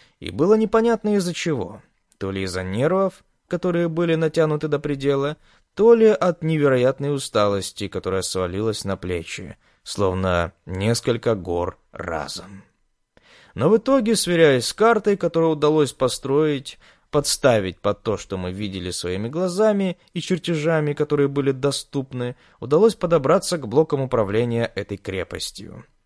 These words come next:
Да, до самого пункта управления еще далековато. Он точно находится где-то на задворках этого места, так как его нужно защищать,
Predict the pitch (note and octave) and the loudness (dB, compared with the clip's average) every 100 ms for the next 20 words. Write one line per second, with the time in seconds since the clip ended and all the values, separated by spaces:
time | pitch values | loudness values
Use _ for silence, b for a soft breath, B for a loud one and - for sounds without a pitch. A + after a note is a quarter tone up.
0 | _ _ F2+ G#2+ E3+ G3 F#3+ D#3 C#3 C3 | _ _ -4 0 2 2 2 0 -2 0
1 | B2 A#2+ - B2+ - A2+ A2+ A2 G#2+ C3 | 0 0 -2 -8 -2 -2 0 0 0 -2
2 | B2 A2 - A2 G#2+ G2+ G2+ G#2 G2+ - | -4 -6 -6 -4 -4 -2 0 2 0 -6
3 | F#2+ - b b - D#3 - A#3 A#3 A3 | -16 -20 b b -2 -2 2 0 2 0
4 | G3 E3 D3+ E3 D3 - C3+ B2 - G2 | 2 2 0 0 0 0 2 2 0 -12
5 | F#2 B2 - A#2 G#2+ G#2 F2+ G2+ C3 - | -4 -2 -2 -2 0 -2 -2 0 0 -2
6 | B2 - F#2+ F#2 F#2+ G2+ F#2 - - - | -6 -4 -4 -2 -2 -2 -2 -6 -12 -16
7 | b b - G#2+ F#2+ G2+ F#2+ G2 A#2 G#2+ | b b -6 -6 -4 -4 -2 0 -2 0
8 | G#2+ G2 - G2 F2 - F2 - D#3 C3 | -2 -4 -8 -10 -10 -8 -8 0 2 2
9 | - | -2